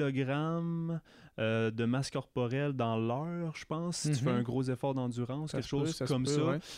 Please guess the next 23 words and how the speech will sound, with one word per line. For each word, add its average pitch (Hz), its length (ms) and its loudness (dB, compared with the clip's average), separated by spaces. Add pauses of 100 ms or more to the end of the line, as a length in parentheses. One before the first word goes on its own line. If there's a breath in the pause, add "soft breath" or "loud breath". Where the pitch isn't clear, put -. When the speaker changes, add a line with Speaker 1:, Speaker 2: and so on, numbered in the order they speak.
(120)
Speaker 1:
Euh, 110 200 2 (400)
puis 127 160 0
je - 100 -4
pense 143 200 0
que 139 80 0
si - 100 -6
tu - 80 -10
fais 143 80 -2
un 135 80 2
effort 135 300 0
qui 135 100 -2
est 123 40 2
moins 117 520 2
grand, 120 420 -2
je 131 100 -6
pense 117 140 -6
que 117 80 -4
c'était - 140 -10
point 113 240 0
cinq 110 380 -2
grammes 107 360 -4
par 101 220 -8
kilogramme. 104 680 -6